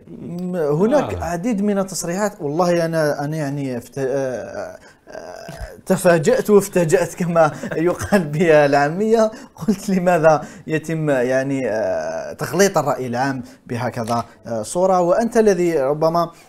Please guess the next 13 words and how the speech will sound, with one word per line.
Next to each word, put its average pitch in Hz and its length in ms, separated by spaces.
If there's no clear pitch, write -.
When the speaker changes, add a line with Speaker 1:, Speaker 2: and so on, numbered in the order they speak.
Speaker 1:
متابع 143 520
كثيرًا 135 420
في، 101 360
آه، - 300
وسائل 104 340
التواصل 95 340
الاجتماعي - 420
فريد؟ - 180
Speaker 2:
أنا 131 160
لا 127 200
أنشط 110 300
ولا 110 420
أتابع 98 460